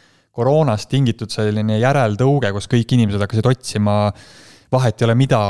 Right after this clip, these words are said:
et saaks lihtsalt Tallinnast minema põhimõtteliselt, ja, ütleme, kõik krundid läksid hinda ja see piirkond, mis enne oli, ütleme, sihuke, no see oli umbes sada, sada krunti kogu selles piirkonnas, siis selleks hetkeks, kui mina ostsin, ma arvan, et see, ütleme, see nagu, äh, ostumäär oli seal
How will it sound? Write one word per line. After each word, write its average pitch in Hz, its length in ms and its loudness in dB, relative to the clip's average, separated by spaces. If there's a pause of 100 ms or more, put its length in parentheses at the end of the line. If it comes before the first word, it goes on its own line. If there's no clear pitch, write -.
(220)
et 110 80 -4
saaks 117 240 -4
lihtsalt 113 220 -4
Tallinnast 110 340 0
minema 107 260 0
põhimõtteliselt, 104 540 -6
ja, 107 300 -2
ütleme, 107 280 -4
kõik 127 240 0
krundid 123 600 0 (140)
läksid 110 400 -8
hinda 107 460 -2 (260)
ja 113 160 -2
see 107 80 -2
piirkond, 107 640 0 (100)
mis 104 100 -6
enne 113 440 0 (100)
oli, 110 160 0
ütleme, 104 200 -2
sihuke, 107 360 -2
no 120 120 -2
see 139 100 2
oli 127 80 2
umbes 117 160 -2
sada, 131 160 0 (140)
sada 143 200 0
krunti 147 420 0
kogu 110 220 -4
selles 110 160 -4
piirkonnas, 110 460 -4 (500)
siis 117 160 -4
selleks 143 320 0
hetkeks, 113 220 -8
kui 117 80 4
mina 190 180 4
ostsin, 110 320 0
ma 120 80 2
arvan, 120 160 0
et - 80 -10
see, 107 300 -2 (340)
ütleme, 107 240 -6
see 107 160 -2
nagu, 107 220 -4 (640)
äh, 104 300 -8 (100)
ostumäär 120 640 -2
oli 104 100 -4
seal 107 220 -6